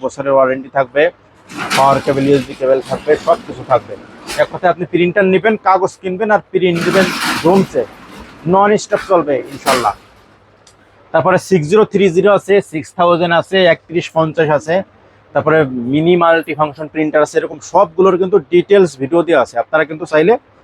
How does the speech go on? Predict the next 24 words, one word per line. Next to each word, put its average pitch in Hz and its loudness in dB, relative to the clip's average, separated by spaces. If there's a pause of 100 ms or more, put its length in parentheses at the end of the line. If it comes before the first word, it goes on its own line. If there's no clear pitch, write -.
(600)
দেখে 170 2
নিতে 170 2
পারেন। 110 0 (180)
এবং 143 -2 (100)
আমাদের 165 2 (200)
স্ক্রিনে, 185 0 (140)
উপরে 170 -2 (140)
স্ক্রিনে 170 -2
দেওয়া 185 2
নম্বর, 170 2
এটা 175 0
WhatsApp 170 -2
নম্বর, 175 0 (120)
আপনারা 156 0
ওইখানে 160 0 (220)
নক 156 2
দিতে 156 -6
পারেন 160 2 (420)
অথবা 151 0
ওইখানে 151 2
সরাসরি 160 0
কল 160 2
করতে 170 -4
পারেন। 190 0